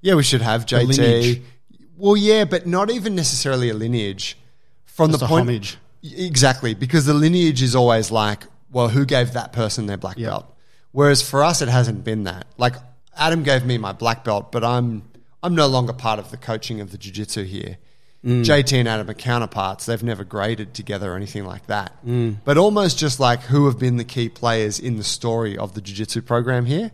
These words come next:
Speaker 2: Yep, yep.
Speaker 1: You know, and there was, um, we had Dave Brooksbank, we had myself,
Speaker 2: Yes.
Speaker 1: we had Paul Smeebert.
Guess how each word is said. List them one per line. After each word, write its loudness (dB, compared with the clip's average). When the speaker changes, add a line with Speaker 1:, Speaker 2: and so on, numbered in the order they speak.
Speaker 2:
Yep, -2
yep. -8
Speaker 1:
You 2
know, 6
and 2
there 4
was, -2
um, -2
we -6
had -6
Dave -10
Brooksbank, -4
we -2
had -6
myself, 2
Speaker 2:
Yes. -12
Speaker 1:
we -4
had -8
Paul -10
Smeebert. 0